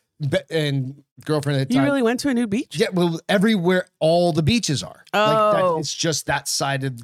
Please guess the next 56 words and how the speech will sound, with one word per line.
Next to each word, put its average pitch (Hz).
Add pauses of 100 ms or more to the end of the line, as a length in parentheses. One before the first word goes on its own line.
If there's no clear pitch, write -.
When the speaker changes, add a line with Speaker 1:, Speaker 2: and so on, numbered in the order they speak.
(120)
Speaker 1:
the 123
Speaker 2:
Is 110
it 202
like 220
Brazil? 190
'Cause 180 (260)
aren't 214
Speaker 1:
No, 220 (200)
Speaker 2:
there, -
well, 226
Speaker 1:
it's 233
just -
one 349
of 370
Speaker 2:
Brazil's -
Speaker 1:
those 147
Speaker 2:
the 147
Speaker 1:
things. 180
Speaker 2:
thongs. 143
Speaker 1:
But, 175 (540)
dude, 156
it 147
wasn't 143
Speaker 2:
Hot 190
chicks? - (640)
Speaker 1:
There 202
were 208
Speaker 2:
Was 185
Speaker 1:
a 190
Speaker 2:
it -
Speaker 1:
couple 208
at 151
our 139
hotel, 123 (380)
but 202
I'm 214
sitting 240
there 175
with 147
my 151
girlfriend 143
at 120
the -
time, 135
but 131
I'm, 123
I 101
can't, 127
like, 104
s- -
Speaker 2:
And 196
her 180
parents, 170
so 175
you 156
can't 180